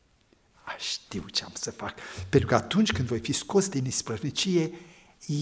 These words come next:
ei, ei să mă primească în casele lor.” A chemat pe fiecare din datornicii stăpânului său și a zis celui de-ntâi:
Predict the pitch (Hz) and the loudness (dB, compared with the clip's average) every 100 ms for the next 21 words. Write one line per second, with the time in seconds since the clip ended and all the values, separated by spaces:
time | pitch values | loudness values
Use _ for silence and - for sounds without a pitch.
0 | 147 196 226 220 226 226 - - - - | 6 8 8 8 6 2 -4 -12 -20 -20
1 | _ _ _ _ - 104 120 127 113 104 | _ _ _ _ -8 -2 2 2 0 -8
2 | - - - - 120 120 127 117 131 - | -14 -18 -6 0 0 0 -2 0 -2 -2
3 | 110 95 - - - - - - - - | -6 -6 -4 -4 -4 -8 -12 -14 -16 -20
4 | - - - - - 196 202 226 165 - | -12 -12 -12 6 6 10 8 8 6 8
5 | 214 180 151 113 123 117 113 156 127 117 | 8 10 8 6 4 6 6 8 6 4
6 | 127 - 143 147 123 127 123 156 - 143 | -2 0 0 2 2 4 4 4 4 2
7 | - 143 127 131 110 135 113 113 | 4 4 6 2 4 4 4 0